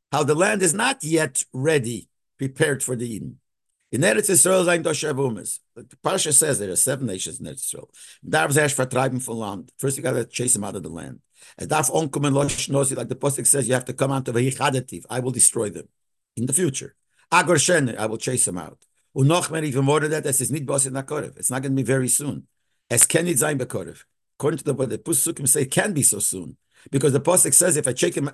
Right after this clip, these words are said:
chase him out so soon, Pentiyah or Shvoma, the land is gonna be desolate, it'll be empty.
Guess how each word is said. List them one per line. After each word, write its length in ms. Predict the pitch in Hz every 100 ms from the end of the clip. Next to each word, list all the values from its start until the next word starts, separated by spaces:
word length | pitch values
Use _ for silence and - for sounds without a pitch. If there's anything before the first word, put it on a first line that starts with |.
| -
chase 240 | 160 170
him 120 | 147
out 140 | 160 151
so 140 | 156
soon, 320 | - 156 160
Pentiyah 460 | 143 139 135 160 156
or 120 | 156
Shvoma, 520 | 147 127 156 180 143 - _ _ _ _ _ _ _
the 60 | 117
land 180 | 147 165
is 80 | 165
gonna 120 | 165
be 60 |
desolate, 420 | 151 170 - 139 123
it'll 120 | 120
be 180 | 120 156
empty. 360 | 175 - 67